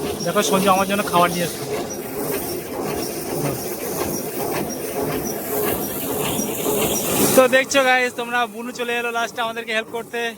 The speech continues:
বুনু এসে, অনেকক্ষণ এসে, এসে আমাদেরকে ধানগুলো সাজিয়ে দিচ্ছিল। আর এখন বুনু আমাকে বললো, "তুই সর দা, আমি একটু ঝাড়ি।"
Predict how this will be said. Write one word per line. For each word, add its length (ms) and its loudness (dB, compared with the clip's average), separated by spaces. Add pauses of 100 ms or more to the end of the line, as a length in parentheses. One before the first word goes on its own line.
(200)
বুনু 160 -10
এসে, 380 -2
অনেকক্ষণ 360 -4
এসে, 220 -4
এসে 180 -4
আমাদেরকে 340 -6
ধানগুলো 380 -4
সাজিয়ে 260 -2
দিচ্ছিল। 360 -4 (880)
আর 100 0
এখন 220 2
বুনু 280 -2
আমাকে 220 4
বললো, 240 0
"তুই 140 -4
সর 180 4
দা, 120 6
আমি 180 4
একটু 140 -6
ঝাড়ি।" 280 2